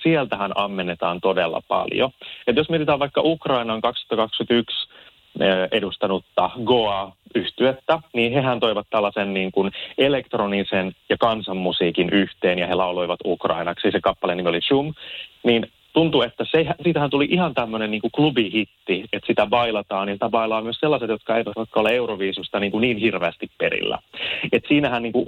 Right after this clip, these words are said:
osoitetaan se, että kun rikotaan vähän erilaisia genrerajojakin, niin pystytään luomaan todella iso hitti. Ja samahan nyt on i-, niinku ilmestynyt tämän Kääriän suhteen, että Cha Cha Cha lauletaan suomeksi, mutta silti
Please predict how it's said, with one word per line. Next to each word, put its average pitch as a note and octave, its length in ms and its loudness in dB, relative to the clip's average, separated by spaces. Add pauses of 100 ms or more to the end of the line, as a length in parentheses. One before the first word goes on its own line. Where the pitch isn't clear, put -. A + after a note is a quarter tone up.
osoitetaan G#2+ 600 0
se, A#2 140 2
että - 240 -4
kun G#2 200 2
rikotaan G2 500 0
vähän G2 260 0
erilaisia F#2 500 0
genrerajojakin, G2 1040 -2 (380)
niin F#2 180 2
pystytään F#2 440 2
luomaan F2 360 0
todella F2+ 320 2
iso E2+ 240 -4
hitti. F#2+ 380 -2 (220)
Ja D3+ 60 2
samahan B2+ 320 2
nyt C#3 120 -2
on D#3+ 140 0
i-, D#3+ 80 -2 (260)
niinku D3+ 280 2
ilmestynyt C#3 580 -2
tämän C#3+ 240 0
Kääriän G2 520 0
suhteen, G2+ 460 -2
että G2+ 200 -2
Cha C3+ 280 0
Cha B2 120 0 (100)
Cha C3 260 0
lauletaan A2+ 560 0
suomeksi, C3 640 -2 (460)
mutta C3 240 0
silti C#3+ 300 2